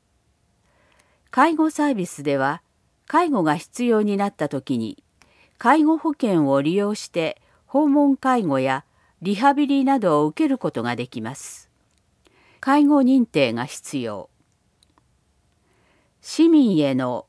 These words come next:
普及啓発に力を入れています。市民公開講座、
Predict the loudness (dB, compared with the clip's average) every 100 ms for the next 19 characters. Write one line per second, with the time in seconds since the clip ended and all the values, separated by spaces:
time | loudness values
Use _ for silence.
0 | _ -20 -20 -2 2 2 0 2 2 2
1 | -2 -4 -6 -4 -6 -6 -12 -4 -2 2
2 | 2 2 0 -2 -2 -4 -4 -8 -12 -18
3 | -20 -20 _ _ _ _ _ _ _ _
4 | _ _ _ _ _ _ -4 2 4 4
5 | 0 0 0 0 0 -4 -4 -4 -4 -4
6 | -12